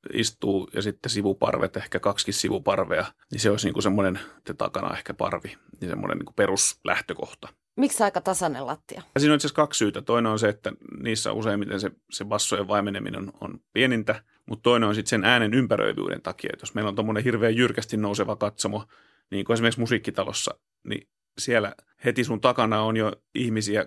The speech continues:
Speaker 1: korkeammalla, jolloin sitten se ääni ei millään pääse ympäröimään sua, koska siellä on heti niinku ääntä imeviä pintoja tai materiaaleja takana ja korkeammalla. Eli silloin kun se katsomo nousee hyvin maltillisesti tai on tasainen, niin silloin tää tämmönen ympäröivä ääni on mahdollista.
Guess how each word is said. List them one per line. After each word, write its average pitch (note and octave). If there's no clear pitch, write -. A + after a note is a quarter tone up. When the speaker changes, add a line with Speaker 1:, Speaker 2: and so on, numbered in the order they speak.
Speaker 1:
korkeammalla, G#2
jolloin G2+
sitten -
se G#2
ääni A#2
ei A2
millään A2+
pääse G2+
ympäröimään G2
sua, F2
koska -
siellä G2+
on G#2
heti A2+
niinku G2
ääntä G2+
imeviä G2
pintoja -
tai A2
materiaaleja G2+
takana G#2
ja -
korkeammalla. E2+
Eli -
silloin A2+
kun A2
se A2
katsomo A#2+
nousee A2+
hyvin A2
maltillisesti G#2
tai G2
on F#2
tasainen, G#2
niin F#2
silloin G2
tää -
tämmönen G2
ympäröivä F2+
ääni F2
on F2
mahdollista. -